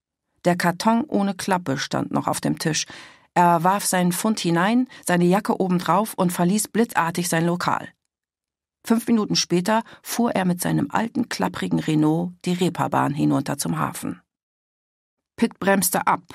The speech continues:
weil ein paar Meter vor ihm ein betrunkener Mann auf die Straße torkelte. Einer seiner Begleiter riss ihn an der Jacke zurück, der Betrunkene schlug wütend in die Luft. Pitt fuhr langsam weiter.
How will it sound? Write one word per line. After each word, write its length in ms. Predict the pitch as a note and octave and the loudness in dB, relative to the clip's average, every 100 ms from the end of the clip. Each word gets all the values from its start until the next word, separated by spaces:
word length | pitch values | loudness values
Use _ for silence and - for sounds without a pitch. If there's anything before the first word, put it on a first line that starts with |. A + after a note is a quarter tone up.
| - - - | -12 -10 -4
weil 240 | D#3+ D#3+ | 0 2
ein 200 | D#3 D#3+ | 2 0
paar 180 | D#3 F3 | 0 0
Meter 260 | E3+ E3 D#3+ | 0 0 -4
vor 260 | - F3+ | -2 0
ihm 180 | - E3+ | 0 0
ein 160 | - D#3 | 0 -2
betrunkener 480 | D#3+ - F#3 D#3+ | -4 -4 -2 0
Mann 320 | D3+ D#3 E3+ - | 2 2 2 0
auf 160 | - | -4
die 120 | - | -6
Straße 440 | - - A2+ C3 A2+ | -8 -4 -4 -4 -4
torkelte. 580 | - - - - - - _ _ _ _ _ _ | -4 -4 -4 -8 -8 -10 _ _ _ _ _ _
Einer 320 | E3 D#3+ D#3+ | 0 2 2
seiner 240 | D#3 D#3 | 2 0
Begleiter 800 | D3 D3+ D#3 D#3 E3 D3+ C3+ - - | 0 -2 0 0 0 -2 -4 -4 -4
riss 220 | D#3+ - | -4 -4
ihn 180 | - - | -4 -2
an 140 | - | 0
der 100 | D3 | 0
Jacke 320 | D3+ E3 D3 | 0 0 -4
zurück, 420 | - C#3+ D3+ D3 - - - | -2 -2 -2 -6 -10 -18 -6
der 80 | D3+ | -4
Betrunkene 480 | D3 - F3 E3 C3+ | -4 -2 -2 0 0
schlug 320 | - F3 E3 | 0 -2 -2
wütend 400 | D3 F#3 F3 B2+ | -2 0 2 2
in 100 | C3 | 2
die 80 | C#3 | 2
Luft. 440 | C#3+ F3 - - _ _ _ _ _ _ _ _ - | 2 0 -6 -18 _ _ _ _ _ _ _ _ -4
Pitt 320 | E3 D#3+ - | -2 -2 -10
fuhr 260 | - - C#3+ | -10 -4 -2
langsam 400 | C3 C#3 - D3+ | -2 -4 -4 -2
weiter. 320 | G#2+ - - | -2 -6 -10